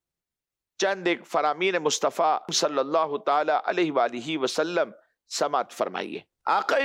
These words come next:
دو عالم صلی اللہ تعالی علیہ وآلہ وسلم نے ارشاد فرمایا کہ اللہ تبارک و تعالی با جماعت نماز پڑھنے والوں کو محبوب رکھتا ہے۔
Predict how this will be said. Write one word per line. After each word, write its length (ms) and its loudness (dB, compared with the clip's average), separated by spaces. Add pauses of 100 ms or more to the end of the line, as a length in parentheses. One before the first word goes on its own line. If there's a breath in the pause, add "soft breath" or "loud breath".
دو 160 4
عالم 280 0
صلی 260 2
اللہ 380 0 (100)
تعالی 300 2
علیہ 480 2
وآلہ 420 0
وسلم 460 0
نے 80 2
ارشاد 360 0
فرمایا 440 2 (480 soft breath)
کہ 140 0
اللہ 420 0
تبارک 480 0
و 100 2
تعالی 500 2 (200)
با 220 4 (120)
جماعت 720 0
نماز 640 2
پڑھنے 360 0 (160)
والوں 400 4 (120)
کو 220 6 (100)
محبوب 920 2
رکھتا 480 0
ہے۔ 120 -12